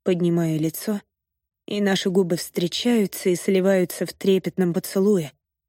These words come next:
Я упускаю момент, когда мы утрачиваем контроль. Поцелуи становятся всё горячее, а прикосновения смелее. Одежда отправляется в свободный полёт. Эйден нежен со мной.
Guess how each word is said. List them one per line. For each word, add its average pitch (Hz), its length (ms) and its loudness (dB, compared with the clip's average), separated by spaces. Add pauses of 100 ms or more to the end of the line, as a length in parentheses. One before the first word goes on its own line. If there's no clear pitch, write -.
(460)
Я 233 260 6
упускаю 226 440 4
момент, 233 440 4
когда 214 300 4
мы 220 120 6
утрачиваем 226 640 2
контроль. 240 480 2 (600)
Поцелуи 185 460 4
становятся 180 600 0
всё - 200 -4
горячее, 190 640 2 (560)
а 185 140 2
прикосновения 180 800 2
смелее. 202 640 2 (1300)
Одежда 214 600 4
отправляется 190 680 2
в 170 60 -8
свободный 175 600 0
полёт. 170 420 -2 (800)
Эйден 180 560 2
нежен 180 400 0
со - 200 -8
мной. 160 360 -4